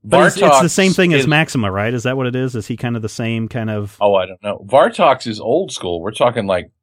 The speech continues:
Speaker 2: pre-Crisis nineteen seventy-four.
Speaker 1: Cool.
Speaker 2: Vartox is actually, uh,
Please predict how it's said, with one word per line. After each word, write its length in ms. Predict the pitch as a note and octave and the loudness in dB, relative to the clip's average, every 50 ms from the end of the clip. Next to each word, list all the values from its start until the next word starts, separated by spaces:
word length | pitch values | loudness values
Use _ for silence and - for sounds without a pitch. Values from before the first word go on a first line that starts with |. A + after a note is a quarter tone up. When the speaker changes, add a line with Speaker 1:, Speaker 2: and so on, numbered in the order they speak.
| _ _ _ _ _ | _ _ _ _ _
Speaker 2:
pre-Crisis 680 | - B2+ B2 A#2 - - A#2 A#2 A2+ - - G#2 - - | -2 -2 -2 -2 0 2 4 4 4 0 -4 -8 -6 -4
nineteen 360 | G2+ G#2+ G#2+ - B2 A2+ A2 | -4 -4 -4 -6 -8 -8 -4
seventy-four. 840 | - A#2 G#2+ G#2 G2+ F#2+ F2 - - G2+ G2+ G#2+ A2 A#2+ C#3 D3+ - _ _ _ _ | -2 -2 -2 -2 -2 -8 -10 -8 -4 -2 0 2 2 2 0 -2 -6 _ _ _ _
Speaker 1:
Cool. 480 | - - G#2 A2+ C#3+ C3+ G2+ E2+ - _ _ _ _ _ _ _ _ _ | -8 -4 -2 -2 0 -2 -2 -6 -10 _ _ _ _ _ _ _ _ _
Speaker 2:
Vartox 600 | - B2 B2+ D#3 - - F3 C3+ A#2 A2 G#2+ - | 4 4 4 4 4 4 4 4 4 4 2 0
is 160 | A2+ A2 G#2 A2+ | -6 -2 0 2
actually, 720 | G#2 G#2 A2 G#2+ - - A#2+ G#2+ G#2 G2 F#2+ F#2+ F#2 F2 | 2 2 0 -2 -4 -6 -6 -4 -4 -4 -6 -6 -6 -4
uh, 380 | E2+ F2+ F2+ F2 E2+ E2 D#2+ D#2+ | -2 -2 0 0 -2 -2 -4 -6